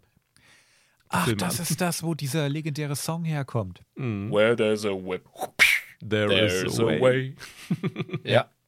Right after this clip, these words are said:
Speaker 1: Ja, ja, ja, okay. Ja, gut, ihr habt mich überzeugt.
Speaker 2: Kann man nicht.
Speaker 1: Guck ich mir an.
Speaker 2: <laughs> So, jetzt gehe ich noch mal auf die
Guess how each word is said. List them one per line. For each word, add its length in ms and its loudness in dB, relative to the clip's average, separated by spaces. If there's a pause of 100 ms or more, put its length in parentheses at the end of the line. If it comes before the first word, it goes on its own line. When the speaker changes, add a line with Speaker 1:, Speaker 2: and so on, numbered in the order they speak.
(160)
Speaker 1:
Ja, 180 -6
ja, 220 -8
ja, 200 -12
okay. 340 -6
Ja, 180 2
gut, 300 -6
ihr 80 -4
habt 100 -10
mich 140 -8
überzeugt. 380 -8
Speaker 2:
Kann 40 -16
man 80 -18
nicht. 140 -20
Speaker 1:
Guck 160 -4
ich 120 -6
mir 140 -6
an. 120 -12 (880)
Speaker 2:
<laughs> 640 -4 (100)
So, 300 -8 (600)
jetzt 160 -6
gehe 100 -2
ich 60 -4
noch 80 2
mal 320 0
auf 260 -2
die 320 -2